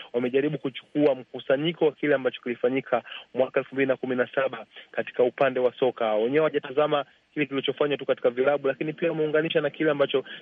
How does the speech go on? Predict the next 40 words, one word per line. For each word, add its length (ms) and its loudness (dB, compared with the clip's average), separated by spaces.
kimefanywa 760 -2
kwa 100 2
upande 380 2
wa 180 2
mataifa. 520 0
Ijapokuwa 380 2
wakati 180 -2
mwingine 320 -2
mizani 400 0
ya 60 0
namna 260 0
hii 260 0
inatia 360 0
shaka, 380 0
lakini 320 -2
mwisho 240 0
wa 60 2
siku 360 -2
ndio 160 0
vile 200 2
vipengele 440 0
ambavyo 240 -2
vimewekwa 640 2
na 80 0
shirikisho 380 -2
la 80 4
soka 220 0
barani 260 0
Afrika 380 0
ili 100 0
kuhakikisha 380 0
kwamba 240 2
wanapata 360 -2
kile 240 -4
ambacho 260 -2
wanakiona 460 0
ni 80 -2
bora 300 4
kwa 140 0
mustakabali 680 0